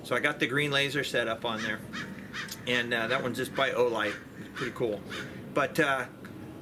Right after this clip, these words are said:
we'll try our luck with that, 'cause then we can get some more pinpoint accuracy. Anyway, so we'll just knock our targets down. Go ahead and take a quick look. We're at the usual distance, same distance we were shooting the targets at. Um, we got a little shotgun shell, a couple little cans, little bottles, what have ya.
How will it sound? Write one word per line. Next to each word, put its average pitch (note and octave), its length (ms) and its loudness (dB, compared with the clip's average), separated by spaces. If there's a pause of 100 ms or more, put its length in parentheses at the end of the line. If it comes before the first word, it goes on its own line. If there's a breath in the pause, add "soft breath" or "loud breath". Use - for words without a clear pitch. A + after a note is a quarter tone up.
(140)
we'll G3 100 4
try G#3+ 220 6
our F#3 100 4
luck F#3 240 4
with C3+ 100 2
that, D#3 280 6 (120)
'cause A#2+ 120 -8
then C#3+ 120 0
we C3+ 60 -6
can C#3+ 260 2
get D#3 260 0
some C#3 120 -2
more C3+ 140 4
pinpoint C3+ 640 -2
accuracy. A2+ 580 0
Anyway, B2 340 0
so E3+ 140 2
we'll A#3 120 6
just B3 200 0
knock G3 240 2
our G3 100 4
targets E3 380 2
down. D#3 160 4
Go A3 80 6
ahead B3 140 6
and G3 80 -2
take G#3 180 2
a F3+ 40 0
quick F#3 260 2
look. D#3+ 260 4
We're F3+ 80 4
at F#3 60 4
the F3 60 4
usual E3+ 340 4
distance, D#3+ 500 2
same E3 200 4
distance D#3+ 380 0
we D#3 60 2
were D3 80 0
shooting D#3+ 240 4
the C#3 80 -2
targets D3 400 0
at. C#3 240 4 (580 loud breath)
Um, C3 400 0 (220)
we D3+ 80 -4
got D3+ 160 6
a B2 60 -2
little D3+ 180 4
shotgun D#3 420 2
shell, D3+ 300 4
a C#3 40 -2
couple D3 260 0
little C3+ 160 2
cans, C#3 520 2
little C3+ 160 0
bottles, B2 400 2
what A#2+ 160 2
have A2+ 220 2
ya. A2+ 100 0